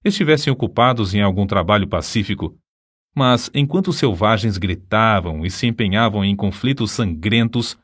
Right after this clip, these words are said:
os missionários entregavam-se à oração por eles. Os cadáveres dos mortos foram levados pelos vencedores a uma fonte de água fervente, onde foram cozidos e comidos.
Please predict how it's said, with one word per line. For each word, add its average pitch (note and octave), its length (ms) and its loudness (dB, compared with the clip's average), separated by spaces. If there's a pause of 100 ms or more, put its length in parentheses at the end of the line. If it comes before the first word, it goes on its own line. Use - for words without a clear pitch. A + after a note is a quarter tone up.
(500)
os C3+ 100 2
missionários C#3 760 2
entregavam-se C3 880 0
à C3 140 -2
oração B2+ 520 0
por F#2 160 -4
eles. D#2+ 400 -6 (800)
Os G2 100 -8
cadáveres F#2 640 0
dos F2 220 -4
mortos G#2+ 600 -2 (360)
foram F#3 180 2
levados B2+ 480 2
pelos B2+ 320 -2
vencedores C#3+ 760 0 (320)
a C3 80 -2
uma D3 200 0
fonte F3 420 -4
de A2+ 160 0
água C3+ 260 2
fervente, A#2 800 0 (400)
onde B2 200 0
foram B2+ 280 0
cozidos A#2 800 0
e G2+ 60 0
comidos. F2 680 -4